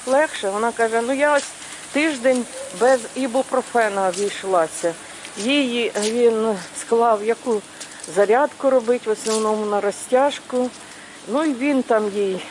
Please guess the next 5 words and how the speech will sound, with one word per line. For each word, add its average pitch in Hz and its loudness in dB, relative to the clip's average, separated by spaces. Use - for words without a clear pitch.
десь 247 4
годину, 233 2
він 208 0
її 202 0
кладе 196 0